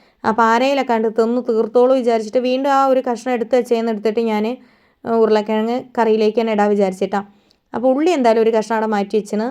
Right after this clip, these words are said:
അതവിടെ നമുക്ക് എടുത്തേക്കാം. എന്തെങ്കിലും ആവശ്യം രാത്രിയിലൊക്കെ എന്തെങ്കിലും കറിയൊക്കെ ഉണ്ടെങ്കിൽ നമുക്ക് ഇടാം. അപ്പോൾ ഞാനിതിലേക്ക് കുക്കറിലേക്ക് ഇട്ടിട്ടാ. ഉള്ളി, ഉരുളക്കിഴങ്ങും തക്കാളി, പച്ചമുളകും കൂടി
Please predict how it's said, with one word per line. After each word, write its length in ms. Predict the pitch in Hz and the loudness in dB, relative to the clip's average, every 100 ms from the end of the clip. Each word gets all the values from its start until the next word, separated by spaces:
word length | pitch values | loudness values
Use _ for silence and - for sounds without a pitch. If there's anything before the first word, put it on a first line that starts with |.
| 269 214 | -8 -6
അതവിടെ 220 | 214 208 | -4 -2
നമുക്ക് 200 | 208 208 | -2 -4
എടുത്തേക്കാം. 300 | 202 208 208 202 | -4 -4 -2 -2
എന്തെങ്കിലും 260 | 208 214 | 0 0
ആവശ്യം 200 | 214 208 214 | 0 0 0
രാത്രിയിലൊക്കെ 400 | 208 226 226 226 | 0 0 0 -2
എന്തെങ്കിലും 300 | 220 214 226 233 226 | -2 0 -2 -4 -4
കറിയൊക്കെ 320 | 226 233 226 226 | 0 0 0 -2
ഉണ്ടെങ്കിൽ 220 | 226 226 | -2 -2
നമുക്ക് 180 | 214 208 | -2 -2
ഇടാം. 140 | 190 - _ _ _ _ _ _ _ | -4 -6 _ _ _ _ _ _ _
അപ്പോൾ 160 | 269 285 | -2 0
ഞാനിതിലേക്ക് 500 | 285 294 294 277 262 262 | -2 0 0 0 0 -2
കുക്കറിലേക്ക് 460 | 254 269 269 269 269 | 0 0 0 0 0
ഇട്ടിട്ടാ. 280 | 196 185 202 196 - _ - 226 | 0 -2 -2 -6 -10 _ -4 0
ഉള്ളി, 160 | 247 247 | 2 2
ഉരുളക്കിഴങ്ങും 720 | 226 220 226 220 233 247 226 | 2 0 0 0 0 0 0
തക്കാളി, 300 | 220 226 220 240 | -2 0 0 0
പച്ചമുളകും 420 | 220 226 220 233 | -2 -2 -2 -2
കൂടി 120 | 240 | 0